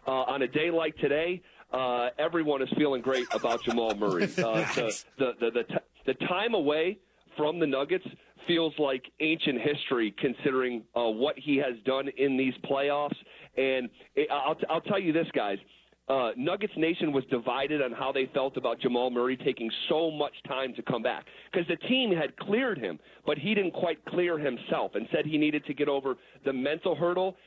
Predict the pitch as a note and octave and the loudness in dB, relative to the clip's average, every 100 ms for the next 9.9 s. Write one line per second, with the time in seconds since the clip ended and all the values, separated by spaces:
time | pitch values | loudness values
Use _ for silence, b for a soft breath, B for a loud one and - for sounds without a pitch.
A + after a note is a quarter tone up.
0 | B - D3 F#3 F#3+ G3 - F3 D#3+ D3+ | B -4 -2 -2 0 -2 0 0 2 0
1 | - - b b - E3 D#3 C#3+ F3+ G#3 | -2 -12 b b -2 0 0 -2 -2 -2
2 | F#3 D3+ D3+ E3+ E3 - C3 D#3 E3+ D#3 | -2 0 0 0 -2 0 0 2 0 0
3 | C#3 C3 A#2 A2 - C#3+ E3 F3 F#3 - | 0 0 0 -2 -2 0 0 2 0 -2
4 | A#2 C#3 D3+ D3+ D3+ - C#3 D#3 - F3 | -2 0 2 0 -4 -2 -2 -2 -2 -2
5 | F3 - B B B2 B2 D3+ E3 C#3 A2 | -2 -10 B B -2 0 -2 0 0 0
6 | D3+ E3 F3 - - D3 D3+ D#3 D#3+ D#3+ | 0 2 -2 -2 0 2 2 2 0 0
7 | E3 F3 F3 B B C3 G#3 G#3 E3 D3+ | 0 0 -2 B B 0 2 2 0 -2
8 | E3+ D#3+ D3+ E3+ E3 D#3+ D#3+ C3+ - b | -2 -2 -2 0 2 2 0 -2 -4 b
9 | - D#3 C#3+ - F3 E3+ C3+ A#2 G#2 | -2 -2 0 -2 0 0 0 0 -2